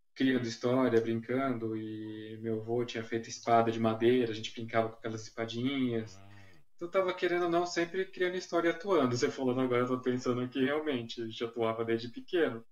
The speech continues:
Speaker 1: Só, de novo, a gente brincava na areia de obra, que tinha sempre areia de obra, né?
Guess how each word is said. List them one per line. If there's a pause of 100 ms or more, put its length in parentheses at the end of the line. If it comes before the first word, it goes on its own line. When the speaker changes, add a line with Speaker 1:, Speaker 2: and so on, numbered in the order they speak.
(140)
Speaker 1:
Só,
de
novo, (720)
a
gente
brincava
na
areia
de
obra,
que
tinha
sempre
areia
de
obra,
né?